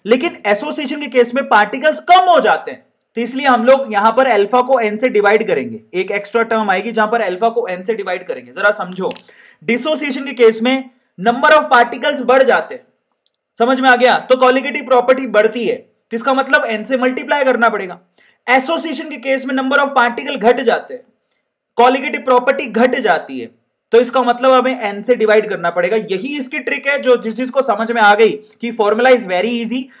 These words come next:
डिसोसिएशन के केस में फॉर्मूला होता है वन माइनस अल्फा प्लस एन अल्फा, एसोसिएशन के केस में होता है वन माइनस अल्फा प्लस अल्फा by एन, एन से डिवाइड करना है,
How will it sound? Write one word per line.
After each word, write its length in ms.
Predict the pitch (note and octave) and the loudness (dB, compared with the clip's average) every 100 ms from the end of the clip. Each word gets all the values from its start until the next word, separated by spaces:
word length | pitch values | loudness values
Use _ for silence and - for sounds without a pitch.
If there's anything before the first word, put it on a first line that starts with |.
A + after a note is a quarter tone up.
| - - | -20 -10
डिसोसिएशन 680 | D#3+ A#3 D4 C4 C4+ B3+ C4 | -6 -6 -6 -6 -6 -6 -4
के 80 | B3+ | -2
केस 260 | A#3 A3+ | 2 2
में 80 | B3 | 0
फॉर्मूला 360 | A#3+ G#3+ A3+ A3+ | 0 0 4 4
होता 220 | A3+ B3 | 4 2
है 60 | |
वन 200 | A3+ G#3 | 0 0
माइनस 360 | A3+ A#3 A3+ A3+ | 2 0 0 -4
अल्फा 220 | F#3+ F#3+ | -4 -2
प्लस 360 | A3 A3 C#4+ D4 | -4 2 2 2
एन 140 | A#3 | 0
अल्फा, 520 | G#3+ G3+ G#3 A3 - _ _ - | 0 -2 -2 -4 -8 _ _ 2
एसोसिएशन 540 | A#3+ B3 C#4+ C#4+ C4 | 2 2 -6 -6 -8
के 100 | C#4 | -6
केस 240 | A#3+ A#3 A3+ | -2 -2 -2
में 100 | A#3+ | -6
होता 200 | A3+ B3 | -2 -2
है 80 | |
वन 200 | A#3 G#3+ | 0 0
माइनस 380 | C4 B3+ B3 A#3+ | 2 0 0 0
अल्फा 220 | A#3 A3+ | -2 0
प्लस 280 | B3 B3+ B3+ | 0 2 2
अल्फा 220 | A3 G#3 | 2 0
by 120 | A3 G#3 | -2 -2
एन, 260 | D#3 A#2+ - _ _ _ _ _ _ - | -4 -8 -14 _ _ _ _ _ _ -8
एन 180 | G#3 A3+ | -4 -2
से 100 | C4+ | -2
डिवाइड 380 | B3+ B3 B3 B3 | 2 6 6 4
करना 260 | F3+ C#3 | -2 -2
है, 120 | A2+ | -12